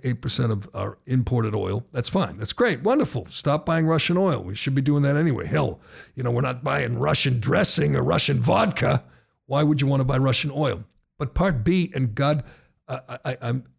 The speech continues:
I hope he takes questions. I don't think he will, 'cause he's a coward. He will turn his back and shuffle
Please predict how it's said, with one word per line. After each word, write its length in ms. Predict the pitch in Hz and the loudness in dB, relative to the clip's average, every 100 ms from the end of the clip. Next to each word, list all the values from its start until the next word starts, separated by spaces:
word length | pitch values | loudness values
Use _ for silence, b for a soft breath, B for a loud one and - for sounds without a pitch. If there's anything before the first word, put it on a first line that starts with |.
| _ | _
I 120 | 127 127 | -8 -8
hope 440 | 120 - 208 196 | -4 0 2 2
he 80 | 147 | 0
takes 240 | 143 131 | 0 -2
questions. 500 | - 127 123 151 131 - - | 0 -2 0 -2 -4 -6 -6
I 100 | 120 | -4
don't 320 | 110 120 117 | 0 0 0
think 160 | 131 | 0
he 120 | 202 165 | 0 2
will, 420 | 123 117 135 143 _ _ | 2 2 2 -4 _ _
'cause 220 | - 117 | -2 0
he's 160 | 151 151 | 2 2
a 80 | 160 | 0
coward. 520 | - 120 101 110 113 b b | 0 -2 0 -2 -4 b b
He 100 | 117 | -4
will 180 | 117 113 | 0 -2
turn 600 | - - 139 143 160 180 | -4 -2 2 4 4 4
his 180 | 196 151 | 4 2
back 360 | 135 147 156 | 2 2 2
and 120 | 139 127 | 0 0
shuffle 800 | - - 220 180 185 165 151 | -2 0 0 0 2 2 2